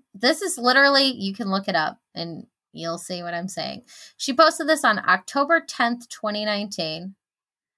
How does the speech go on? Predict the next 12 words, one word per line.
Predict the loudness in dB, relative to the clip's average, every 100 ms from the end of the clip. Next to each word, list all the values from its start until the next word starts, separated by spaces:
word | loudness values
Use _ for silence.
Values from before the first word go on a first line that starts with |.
| _ _ _ _ 2
These | 4 6
are, | 6
like, | 4 0 -20 _ -20 _ _ 4
I | 6 6
have | 4 2
so, | 2 4 8
I | 8
have | 8 4
a | 0
criticism | 2 2 0 -6 -6
after | -4 -4 -6
this, | -10 -10